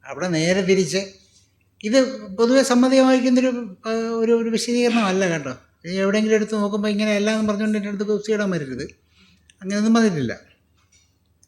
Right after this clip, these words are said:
പക്ഷെ ഫലത്തിൽ അത് തന്നെയാണ്, ഫലത്തിലാണ്. ഇപ്പം നമ്മൾ ഇനി എഴുതി വെച്ചാൽ ചിലപ്പോൾ ഇനി അത് പ-, പ്രചരിച്ച് പ്രചരിച്ച്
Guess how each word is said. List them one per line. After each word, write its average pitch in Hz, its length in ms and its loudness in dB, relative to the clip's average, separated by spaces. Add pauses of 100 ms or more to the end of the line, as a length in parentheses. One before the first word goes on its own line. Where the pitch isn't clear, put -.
(140)
പക്ഷെ 147 220 -2
ഫലത്തിൽ 208 460 4
അത് 170 200 4
തന്നെയാണ്, 113 280 -6 (3000)
ഫലത്തിലാണ്. 160 520 -2 (840)
ഇപ്പം 175 460 0
നമ്മൾ 190 260 2
ഇനി 247 140 2
എഴുതി 240 300 4
വെച്ചാൽ 240 420 2
ചിലപ്പോൾ 233 340 0
ഇനി 233 160 4
അത് 226 200 2
പ-, 214 280 -4 (640)
പ്രചരിച്ച് 220 420 4
പ്രചരിച്ച് 202 460 2